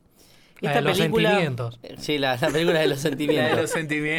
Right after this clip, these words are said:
Speaker 2: Pará, que el otro día no me acordaba cómo se llamaba y le decía, "Che, ¿cómo era la de los sentimientos?". Y me reía
Speaker 1: No, ¿te
Speaker 2: de
Speaker 1: acordás que lo dijiste en el
Speaker 2: <laughs> me
Speaker 1: en el
Speaker 2: reía del
Speaker 1: podcast?
Speaker 2: crossover de, con las chicas.
Speaker 3: <laughs> La de los sentimientos.
Speaker 2: Y vos sabés que lo que yo creo es que no es tanto para chicos chicos, tipo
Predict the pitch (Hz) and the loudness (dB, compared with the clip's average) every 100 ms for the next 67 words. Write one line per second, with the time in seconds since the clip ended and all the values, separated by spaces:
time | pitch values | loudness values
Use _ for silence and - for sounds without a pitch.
0 | 151 180 175 147 160 165 170 180 156 151 | 4 4 4 2 2 2 2 2 2 0
1 | 165 160 147 147 165 156 139 135 139 - | 0 0 -2 -2 0 0 -2 -2 -6 -6
2 | 196 196 185 139 123 113 - 104 113 110 | -8 -6 -2 -2 -2 -4 -6 -10 -8 -6
3 | 139 143 135 110 107 104 113 117 - - | -6 -6 -6 -6 -8 -6 -2 0 2 2
4 | 170 233 - 170 165 151 208 208 208 151 | 2 0 0 0 0 0 -2 -2 -2 -2
5 | 139 135 135 151 165 151 - 151 151 143 | 0 2 2 2 4 2 4 2 2 2
6 | 143 135 120 113 110 - 117 127 127 131 | 2 2 0 -2 -2 -4 -2 -2 -2 -2
7 | 117 110 - - - 147 147 147 135 127 | -4 -4 -8 -20 -10 -6 -4 -4 -6 -8
8 | 135 120 120 120 117 107 117 - - 277 | -10 -12 -12 -12 -12 -16 -18 -6 -4 -2
9 | 294 285 320 - 220 180 151 - 156 151 | -2 -4 -6 -4 -2 -2 -2 -4 -2 -2
10 | 156 160 240 240 233 160 147 - - 143 | -2 -4 -6 -4 -2 0 -2 -4 -6 -6
11 | 135 - - - 160 196 180 202 190 156 | -8 -12 -20 -10 -4 -4 -4 -4 -4 -2
12 | 127 117 - _ - 113 107 - 139 135 | -2 -4 -8 _ -8 -6 -6 -8 -6 -6
13 | 113 139 117 110 113 110 104 98 | -4 -4 -4 -4 -6 -8 -8 -10